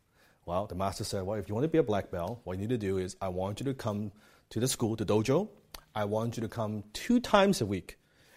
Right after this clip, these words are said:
and I want you to practice two hours each time. And then in four years, you'll be a black belt." The student's like, "Oh, that, that, that's, no, that's too much work.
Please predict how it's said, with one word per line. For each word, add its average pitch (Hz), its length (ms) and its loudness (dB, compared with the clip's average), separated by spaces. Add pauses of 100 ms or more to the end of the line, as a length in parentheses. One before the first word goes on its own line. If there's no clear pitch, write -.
and 101 80 -2
I 104 60 2
want 123 320 2
you 139 100 0
to 123 240 0
practice 117 560 -2 (340)
two 170 380 6
hours 117 520 4
each 107 240 -6
time. - 220 -16 (800)
And 107 200 -4
then 113 180 0
in 113 240 -2
four 226 340 12
years, 135 500 6 (280)
you'll 113 140 2
be 107 120 0
a 92 60 0
black 82 260 -4
belt." - 180 -14 (840)
The - 100 -8
student's 120 300 -2
like, 95 180 0
"Oh, 113 300 6 (360)
that, 104 260 -2
that, 95 160 -2
that's, 110 300 -2
no, 113 240 2
that's 98 160 -4
too - 120 -2
much 117 180 -2
work. 95 340 -4